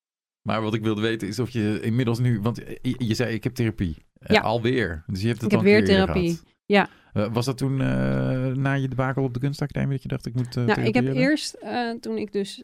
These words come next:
Speaker 2: inderdaad, eh, op mijn negentiende toen ik begonnen was met die, eh, eerste studie en, eh, die relatie had die tegen mij zei, "Ga
Speaker 1: Ja.
Speaker 2: naar de huisarts." En toen was ik van, eh, "Oké, is goed." Eh, <laughs> niet zo makkelijk, maar,
Speaker 1: <laughs>
Speaker 2: eh,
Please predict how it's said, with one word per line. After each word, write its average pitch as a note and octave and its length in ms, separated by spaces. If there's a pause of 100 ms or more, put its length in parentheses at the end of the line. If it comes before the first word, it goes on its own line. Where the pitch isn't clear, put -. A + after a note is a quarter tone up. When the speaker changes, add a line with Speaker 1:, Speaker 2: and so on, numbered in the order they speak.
(160)
Speaker 2:
inderdaad, F#3+ 680
eh, F#3+ 220
op F#3+ 80
mijn F#3 120
negentiende F3+ 500
toen F#3 160
ik F3 40
begonnen G3+ 380
was F#3 260
met F#3 220
die, F#3+ 360
eh, G#3 80 (420)
eerste G#3 320
studie F3+ 640
en, F3+ 400
eh, F3 200
die F3 140
relatie F#3 500
had F3 320
die F3 180
tegen F#3 300
mij F3 100
zei, F3 220
"Ga F#3 120
Speaker 1:
Ja. G3 60
Speaker 2:
naar F#3+ 100
de E3+ 60
huisarts." F3+ 540
En F3 120
toen F3+ 160
was E3+ 120
ik F3+ 120
van, F3+ 300
eh, F#3 520
"Oké, G3 140
is F#3 140
goed." - 240 (480)
Eh, F3 280
<laughs> - 300 (540)
niet E3+ 120
zo F3 140
makkelijk, E3+ 420
maar, F3 160
Speaker 1:
<laughs> - 800
Speaker 2:
eh, E3+ 260